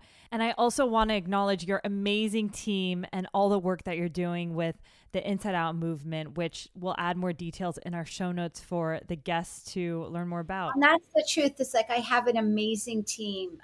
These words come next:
Speaker 2: of people around. I mean, one of the people I, that's on my team, I've had,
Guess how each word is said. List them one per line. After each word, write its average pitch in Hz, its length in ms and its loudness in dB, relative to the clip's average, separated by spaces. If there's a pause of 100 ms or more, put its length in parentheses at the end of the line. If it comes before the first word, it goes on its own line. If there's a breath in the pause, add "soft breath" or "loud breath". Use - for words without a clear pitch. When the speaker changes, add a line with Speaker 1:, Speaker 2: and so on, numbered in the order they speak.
Speaker 2:
of 190 160 -12
people 208 640 2
around. 226 420 -2
I 220 40 -2
mean, 214 200 2
one 247 180 2
of 269 80 -2
the 277 80 2
people 220 360 0
I, 190 180 2 (460 soft breath)
that's 208 180 0
on 214 100 4
my 214 100 2
team, 214 260 0
I've 196 160 0
had, 196 280 0